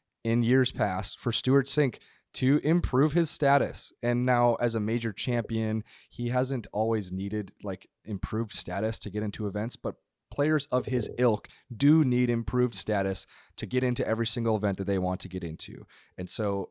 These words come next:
yes, in years past, this would have made great sense for someone like Stewart Cink. Joel Damon, you just mentioned, he's ranked ninety-six in the world. I think he finished, like, seventy-sixth in the FedEx Cup. He's,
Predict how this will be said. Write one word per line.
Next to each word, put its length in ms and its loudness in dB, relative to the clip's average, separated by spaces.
yes, 560 -4
in 180 -4
years 260 2
past, 360 0
this 180 -6
would 60 -4
have 80 -4
made 220 -4
great 320 -2
sense 420 -2
for 100 -14
someone 320 0
like 200 -4
Stewart 320 -4
Cink. 400 -6
Joel 260 0
Damon, 320 2
you 100 0
just 280 -2
mentioned, 460 -6
he's 180 -8
ranked 300 -4
ninety-six 640 -4
in 80 -4
the 80 -6
world. 440 6
I 60 2
think 220 -8
he 60 -8
finished, 440 -6
like, 240 -12
seventy-sixth 1000 -2
in 80 -4
the 80 -2
FedEx 480 -2
Cup. 340 0
He's, 280 -6